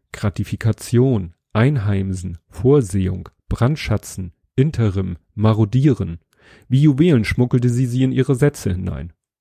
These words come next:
Und ich hab diese Stelle auch im Original gefunden. Und da steht, "She used a group of words I'd never heard people use in speech before.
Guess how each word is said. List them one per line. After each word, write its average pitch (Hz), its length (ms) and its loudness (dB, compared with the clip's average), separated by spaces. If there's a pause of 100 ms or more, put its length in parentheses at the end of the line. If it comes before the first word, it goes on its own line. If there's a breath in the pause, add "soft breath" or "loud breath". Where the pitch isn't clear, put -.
Und 95 80 -4
ich 87 100 -8
hab 107 80 -2
diese 104 220 -4
Stelle 110 280 0
auch 104 100 -2
im 107 100 -2
Original 101 520 0
gefunden. 147 560 -2 (680 loud breath)
Und 117 340 2
da 113 220 2
steht, 110 400 2 (880)
"She 131 320 2
used 165 200 -2
a 135 60 2
group 127 320 2
of 123 160 0
words 135 420 0
I'd 117 200 -2
never 123 280 2
heard 127 260 0
people 120 260 0
use 131 280 0
in 110 60 -4
speech - 360 -8
before. 110 480 -2